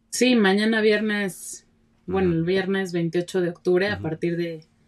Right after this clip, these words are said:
Speaker 1: ese día ya puede estar disponible para que la vean todos.
Speaker 2: Para que la puedan ver. Pues,
Speaker 1: Sí.
Speaker 2: muchísimas gracias. Entonces, eso, ¿nos puedes invitar una vez más a ver tu película, por favor?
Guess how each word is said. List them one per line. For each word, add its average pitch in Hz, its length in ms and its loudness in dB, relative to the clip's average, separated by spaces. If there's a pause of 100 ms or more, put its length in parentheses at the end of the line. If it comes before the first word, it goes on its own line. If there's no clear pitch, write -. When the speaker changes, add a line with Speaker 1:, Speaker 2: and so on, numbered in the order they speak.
(460)
Speaker 1:
ese 170 300 0
día 170 260 2
ya 160 220 0
puede 170 220 -4
estar 165 340 0 (1160)
disponible 180 680 4
para 165 240 -4
que 160 100 0
la 156 140 4
vean 160 240 2
todos. 165 240 -8
Speaker 2:
Para 82 220 -10
que 80 100 -14
la 82 140 -12
puedan 95 260 -6
ver. 87 220 -10 (300)
Pues, 120 140 -4
Speaker 1:
Sí. - 200 -10
Speaker 2:
muchísimas 160 380 0
gracias. 135 260 -4
Entonces, 127 380 -8
eso, 120 200 -4
¿nos 104 160 -4
puedes 147 220 0
invitar 104 420 -4
una 107 180 -6
vez 101 180 -4
más 98 340 -6
a 92 100 -8
ver 90 140 -8
tu 92 120 -10
película, 87 440 -8
por 78 140 -10
favor? 82 300 -12